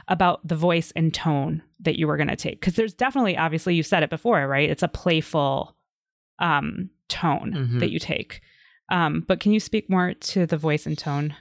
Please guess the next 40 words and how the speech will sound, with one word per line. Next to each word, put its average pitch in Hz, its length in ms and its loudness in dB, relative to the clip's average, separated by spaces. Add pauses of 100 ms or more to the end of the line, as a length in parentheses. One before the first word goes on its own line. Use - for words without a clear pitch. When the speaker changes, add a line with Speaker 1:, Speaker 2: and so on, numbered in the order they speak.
Speaker 1:
question? 185 420 -4
Speaker 2:
Yeah, 156 760 2
I'd 117 100 0
love 143 200 2
to. 127 120 0
I 117 80 4
mean, 127 160 0
I, 127 160 0
I - 100 -2
really, 135 880 2 (960)
it 156 120 2
means 196 240 2
a 202 60 2
lot 151 300 0
to 151 80 -6
me 139 100 2
that 127 200 0
the 120 120 4
show 113 460 2
has 107 440 0
something 113 240 0
that's 107 200 -2
recognizable 127 1120 0
that - 160 -2
people 139 420 0
can 139 160 -2
hear. 143 300 0
I 127 60 2
think, 127 440 -6
I 120 80 -2
think 127 220 -2
for 117 120 2
any 117 200 2
show, 104 460 0
that's 127 200 -8
a, 113 180 0
that's - 180 -8
a 123 40 -4
major 120 260 -4
goal. 113 440 -2